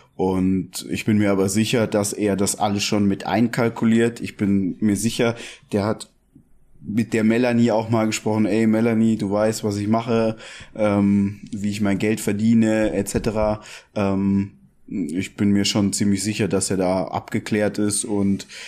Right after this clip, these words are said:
für den Fall der Fälle vorgesorgt hat. Und ich kann das auch wirklich nur jedem ans Herz legen, der irgendwie mit Stoff zu tun hat. Nochmal, ich war nie irgendwie eine große Nummer,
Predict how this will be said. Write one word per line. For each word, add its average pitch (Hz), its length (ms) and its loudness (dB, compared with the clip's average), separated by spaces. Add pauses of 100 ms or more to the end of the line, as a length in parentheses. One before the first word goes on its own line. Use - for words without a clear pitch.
(100)
für 104 200 -2
den 98 180 2
Fall 101 280 -2
der 101 140 0
Fälle 104 420 0
vorgesorgt 104 800 -2
hat. 110 240 -2
Und 104 220 -2 (180)
ich - 220 -4
kann 143 320 0
das 127 240 0
auch 120 180 0
wirklich 135 440 0
nur 123 380 4
jedem 131 680 2 (440)
ans 110 280 0
Herz 131 320 0
legen, 123 340 4
der 113 200 2
irgendwie 120 640 4
mit 104 260 0
Stoff - 300 -2
zu - 140 -10
tun 151 280 2
hat. 135 240 -2 (360)
Nochmal, 131 520 2
ich 117 160 -2
war 117 300 2
nie 123 260 4
irgendwie 120 480 4
eine 113 140 4
große 113 360 0
Nummer, 127 380 2